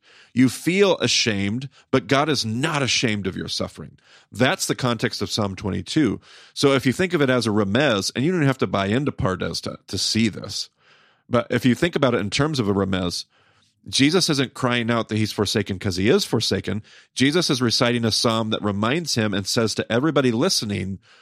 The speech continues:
"Don't you think that God has forsaken me," because that's not who God is, and that's not what God does,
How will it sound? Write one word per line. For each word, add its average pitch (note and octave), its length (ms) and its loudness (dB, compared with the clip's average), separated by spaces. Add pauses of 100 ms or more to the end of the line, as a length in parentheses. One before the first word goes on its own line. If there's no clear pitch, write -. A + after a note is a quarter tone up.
(320)
"Don't C#3+ 400 2
you G3 120 2
think G3+ 360 2
that C#3 160 2
God B2+ 200 2
has B2 180 2
forsaken A2 520 0
me," F#2 100 0
because F2+ 360 -2
that's G#2 320 -4
not B2 220 0
who B2 140 2
God A2+ 300 2
is, C3+ 320 0 (240)
and G2 140 -6
that's G#2 260 -2
not G2+ 240 -2
what B2+ 140 -2
God A#2 280 0
does, G2 380 0